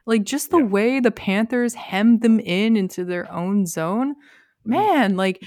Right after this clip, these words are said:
Speaker 1: I understand the frustration, Leafs Nation, okay? Like, after witnessing that and the core, but one day at a time, one shift at a time. It might be one more time, but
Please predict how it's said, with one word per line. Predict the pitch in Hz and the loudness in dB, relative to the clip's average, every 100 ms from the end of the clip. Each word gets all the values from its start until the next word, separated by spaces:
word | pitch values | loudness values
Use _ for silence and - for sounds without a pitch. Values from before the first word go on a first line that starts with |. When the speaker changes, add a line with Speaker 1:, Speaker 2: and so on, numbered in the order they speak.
| - - | -20 0
Speaker 1:
I | 240 | 0
understand | 226 269 320 - 247 247 | 2 4 2 2 2 4
the | 247 | 4
frustration, | - 196 196 - 180 185 170 165 | 2 -2 -4 -4 -4 -2 -4 -4
Leafs | 175 170 | -6 -6
Nation, | 165 156 160 156 | -6 -6 -8 -10
okay? | 156 - 165 165 165 | -10 -4 -2 -2 0
Like, | 160 - | -2 -2
after | 175 - 196 | -2 -2 -2
witnessing | 170 165 185 - 165 | -2 -4 -6 -8 -8
that | 151 156 175 175 | -6 -6 -6 -6
and | 151 147 | -6 -8
the | |
core, | - - 170 175 185 | -10 -6 -4 -2 -2
but | 175 156 - - - _ _ - 233 _ _ _ _ _ _ - | -2 -4 -6 -12 -20 _ _ -20 -20 _ _ _ _ _ _ -8
one | 160 175 | -4 -2
day | 185 | -2
at | 190 | -2
a | 190 | -4
time, | 180 156 147 160 160 | -4 -4 -4 -6 -6
one | 156 170 | -4 -4
shift | - 190 | -6 -8
at | 185 | -8
a | 180 | -8
time. | - 160 151 147 156 170 _ 233 | -6 -8 -8 -10 -12 -16 _ -12
It | 175 | -8
might | 160 175 | -8 -6
be | 180 180 | -4 -4
one | 175 175 220 | -2 0 2
more | 240 185 | 4 2
time, | - 160 160 175 | 0 -2 -2 -2
but | 175 | -2